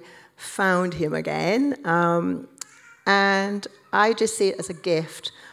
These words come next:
of just something that he's given to me to just say that he's still here.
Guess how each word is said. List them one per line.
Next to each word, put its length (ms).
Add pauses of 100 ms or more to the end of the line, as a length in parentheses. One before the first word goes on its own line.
(140)
of 600 (120)
just 220
something 300
that 100
he's 160
given 260
to 120
me 480 (380)
to 120
just 560
say 320
that 140
he's 180
still 280
here. 460